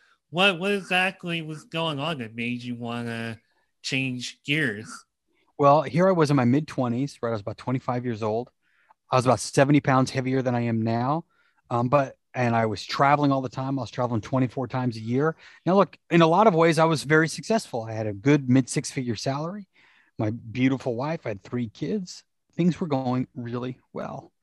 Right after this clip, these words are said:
Speaker 2: But inside, I was overwhelmed, overworked, overstressed, right? And I didn't realize it. And so one day I was at, in a training room in Rock Falls, Illinois. I had just finished a big, long training with a few hundred people.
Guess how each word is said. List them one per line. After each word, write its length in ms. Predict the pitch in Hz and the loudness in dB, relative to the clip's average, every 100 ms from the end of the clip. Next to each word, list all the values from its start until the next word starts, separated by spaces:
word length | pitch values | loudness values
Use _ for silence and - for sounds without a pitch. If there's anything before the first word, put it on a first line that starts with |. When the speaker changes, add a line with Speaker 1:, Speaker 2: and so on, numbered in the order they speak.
| _ _ _ _ - | _ _ _ _ 6
Speaker 2:
But 200 | 165 147 | 6 6
inside, 520 | 143 131 107 165 147 123 | 4 2 4 4 6 4
I 80 | |
was 140 | 110 101 | 0 -4
overwhelmed, 500 | 117 117 123 147 151 | -6 -4 -2 -2 -2
overworked, 440 | 117 107 113 120 | -4 -4 -4 -4
overstressed, 640 | 117 107 - 110 - - - _ _ _ _ _ _ | -6 -10 -10 -12 -12 -16 -20 _ _ _ _ _ _
right? 260 | 113 117 120 - | -4 -4 -6 -4
And 440 | 117 113 110 113 | -2 0 0 -4
I 280 | 117 113 107 | 0 0 0
didn't 340 | 104 117 113 | -2 -2 0
realize 360 | 120 175 123 95 | -2 -2 -2 -6
it. 120 | - _ _ - _ - | -12 _ _ -20 _ -6
And 140 | 120 | -4
so 100 | 135 | -2
one 280 | 113 127 185 | 2 6 6
day 240 | 147 120 | 6 4
I 100 | 143 | 2
was 240 | 123 117 117 | 0 -2 -6
at, 220 | 123 120 | -10 -6
in 160 | 123 107 | -4 -4
a 40 | |
training 420 | - - 147 156 | -4 0 2 4
room 280 | 120 113 127 | 4 2 2
in 140 | 107 | 0
Rock 260 | 101 131 - | -2 -2 -2
Falls, 320 | - 131 123 | -4 -2 0
Illinois. 400 | 120 117 110 131 | 0 0 0 0
I 120 | 147 | -2
had 100 | 110 | -4
just 220 | 104 113 - | -8 -14 -8
finished 300 | 123 120 - | -4 -4 -6
a 40 | |
big, 200 | 104 117 | -8 -6
long 160 | 113 104 | -4 -4
training 300 | - 120 127 | -4 -2 -2
with 100 | 107 | -4
a 60 | |
few 180 | 95 120 | -6 -6
hundred 200 | 113 110 | -4 -6
people. 340 | 131 123 170 | -8 -8 -10